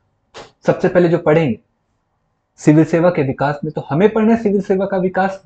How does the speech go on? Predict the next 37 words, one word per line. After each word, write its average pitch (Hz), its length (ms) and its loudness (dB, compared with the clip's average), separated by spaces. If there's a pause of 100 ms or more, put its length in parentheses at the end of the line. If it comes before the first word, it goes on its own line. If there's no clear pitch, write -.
मुख्य 190 340 0
रूप 208 180 0
से 220 320 -4 (440)
सत्रह 170 260 0
सौ 196 120 2
तिरानवे 165 400 4
के 190 100 2
बाद 180 140 4
में 202 140 0
कार्नवालिस 165 520 2
ने 214 60 0
किस 208 280 -6
intention 185 500 4
के 233 100 2
साथ 175 220 2
में 165 120 2
लेकर 127 180 -2
आया। - 140 -16 (1120)
पर 214 160 2
कार्नवालिस 170 560 4
ने 240 100 8
जो 196 120 6
लाया 135 220 2
था 185 260 -8 (340)
वो 202 60 2
कहीं 180 200 2
ना 190 80 2
कहीं 214 280 2
पुरानी 180 300 4
व्यवस्था 175 360 2
के 214 120 0
fail 214 200 4
होने 214 160 4
के 220 100 0
कारण 202 260 0
आया 185 80 -6
था। - 220 -20